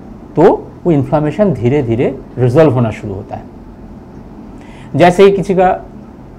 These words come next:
एड़ी का मोच आ गया, ऐसी स्थिति में अगर वहाँ पे बर्फ़ का सिकाई किया जाता है, तो जल्दी से सूजन कम हो जाता है,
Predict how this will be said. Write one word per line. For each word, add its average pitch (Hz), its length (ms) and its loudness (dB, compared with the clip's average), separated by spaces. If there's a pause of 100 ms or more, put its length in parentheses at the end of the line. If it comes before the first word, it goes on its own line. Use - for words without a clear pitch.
एड़ी 185 220 8
का 190 120 6
मोच 151 300 4
आ 98 100 0
गया, 90 220 -10 (2000)
ऐसी 160 260 2
स्थिति 185 280 0
में 135 260 -2 (1500)
अगर 139 200 2
वहाँ 139 200 2
पे 151 100 2 (260)
बर्फ़ 170 320 2
का 220 60 0
सिकाई 156 300 0
किया 143 180 0
जाता 110 280 -2
है, 127 240 -6 (640)
तो 131 100 2
जल्दी 123 320 2
से 185 120 2
सूजन 175 280 0
कम 180 140 0
हो 185 120 -2
जाता 180 260 -2
है, 240 100 -6